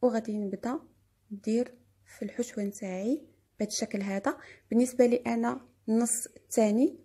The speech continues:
فانا ضفت عليه ال-، الهريسه، يعني، آه، فقط الوليدات ما غاديش يتحملوا الهريسه، لكن البعض منهم كياكلها عندي، لكن كاينين جوج اللي ما كيتحملوهاش. ان شاء الله، آه، غادي تشوفوا معايا كيفاش، آه،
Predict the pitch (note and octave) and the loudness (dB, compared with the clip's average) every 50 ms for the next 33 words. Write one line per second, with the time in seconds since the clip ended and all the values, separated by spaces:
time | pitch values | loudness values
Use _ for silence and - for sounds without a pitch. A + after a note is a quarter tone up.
0 | - - - A3+ G#3+ A3+ A3 A3+ A3+ - - - G#3 G3 G3+ G3+ G#3+ G#3 G3 G3+ | -8 -4 -2 -2 -2 -2 -2 -4 -6 -6 -4 -4 -2 -2 0 0 0 0 0 -2
1 | G3+ G3 G3 G3 F#3+ F#3+ F#3+ F#3+ F#3 F#3 F#3 F#3 F#3 - - - - _ _ - | -2 -2 -2 -2 -2 -2 -2 -2 -2 -2 -4 -6 -8 -12 -20 -20 -20 _ _ -2
2 | G#3 G3+ G3+ G3+ G#3 G3 G3 F#3+ - C#4 F4 - - - _ _ _ _ _ - | 0 4 4 4 4 2 0 0 0 -2 -2 -2 -4 -20 _ _ _ _ _ -4
3 | G3+ F#3+ F#3 F#3+ G#3 A#3+ C4 D#4+ - - - - G#3 G3 F#3+ F#3 F#3 F#3+ F#3+ F#3+ | -2 0 0 2 2 2 0 0 -4 -10 -12 -8 -6 -4 -4 -4 -6 -8 -10 -6
4 | - B3 B3 - A#3+ A#3 - A3 G#3 G#3 G3 G3 G3 - G#3 G#3+ A3+ A3 - - | -8 -6 -4 -4 -8 -6 -4 -4 -4 -2 -2 -2 -2 -2 -2 -2 -2 -4 -8 -14
5 | - _ _ - G#3+ G3 F#3+ F#3+ F#3+ F#3+ - A3+ A3+ - - - - - A3 G3+ | -16 _ _ -8 -6 -4 -4 -4 -4 -4 -4 -4 -6 -6 -8 -12 -6 -4 -2 -2
6 | G3 G3 G3+ G3+ - - G3 G3 G3 F#3 F#3 F#3 F#3 - C#4+ F#4 - - - - | -2 -2 -4 -6 -4 -6 -6 -4 -4 -4 -6 -6 -6 -4 -6 -6 -6 -8 -20 -20
7 | - _ _ - A#3 - - A3+ G#3 B3+ B3 B3 B3 A#3 A#3 A3+ A3 A3 A#3 A3+ | -20 _ _ -10 -8 -2 -2 -2 0 0 -2 -2 0 0 0 0 0 0 -2 -4
8 | A3+ - A#3 G#3+ G#3+ A3 A3 A3 - G#3 G#3 G#3 G3 F#3+ F#3+ F#3+ F#3+ - - G3 | -4 -4 -2 -2 0 -2 -2 -2 -4 -4 -4 -4 -4 -4 -2 -4 -4 -6 -6 -4
9 | F#3+ G3 F#3 F#3 - D#4 - - - - - - _ _ - - G#3 G#3 - A3+ | -4 -4 -2 2 2 2 2 2 -10 -20 -20 -20 _ _ -8 -8 -6 -2 0 0
10 | A3 A3 A3 - G#3+ G3+ G3+ G3+ G3 G3 A#3+ B3+ A#3+ A#3+ A#3 A#3 A3 A3+ A3 - | 0 0 -2 -4 -2 -2 0 -2 0 2 2 2 2 4 2 2 2 2 0 -2
11 | A#3 A3 - - B3 G#3+ G3+ F#3+ G3 G3 G#3 G#3+ C#4 G#4 - - - - - - | -4 -4 -4 -2 -2 0 0 0 -2 -2 0 0 -2 -2 -2 -6 -10 -16 -20 -20
12 | - _ _ - - - - - A3 A3 A3 A3+ A3+ G#3+ G#3+ A3 G#3+ G3+ F#3+ F#3 | -20 _ _ -2 -2 -2 0 0 -2 0 0 0 0 -2 -4 -4 -4 -4 -4 -4
13 | F#3 F#3 F#3 G3+ G3+ G#3 G#3 - G#3 G3 G#3+ G#3 G#3+ - - A#3+ - - A#3+ A3+ | -6 -8 -10 -10 -10 -10 -6 -4 -4 -2 -2 -4 -6 -4 -6 -4 -2 0 0 0
14 | G#3+ G3+ G#3 G#3+ G#3+ - A#3 - - A3+ A3 A3+ - - - A#3 G#3 G3+ | 0 0 -2 -2 -4 -6 -10 -6 -4 -4 -4 -4 -6 -6 -4 -2 -2 -2